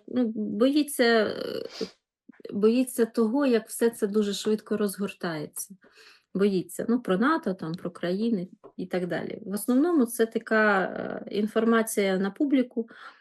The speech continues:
Вона йде, да, трошки по хитрості для того, щоб залякати, для того, щоб Ерефію сповільнити.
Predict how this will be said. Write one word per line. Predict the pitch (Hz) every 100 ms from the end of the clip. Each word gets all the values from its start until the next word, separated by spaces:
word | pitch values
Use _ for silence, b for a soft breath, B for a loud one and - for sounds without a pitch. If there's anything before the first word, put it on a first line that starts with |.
| _
Вона | 196 196 208 202
йде, | 196 190
да, | 185 180
трошки | - 185 - 185
по | 190
хитрості | - - - 247 -
для | 185 185
того, | 185 180
щоб | 180 175 180
залякати, | 180 180 180 269 269
для | 185 175
того, | - 180 175
щоб | - 180
Ерефію | 180 170 170 165
сповільнити. | - - 175 175 233 277 226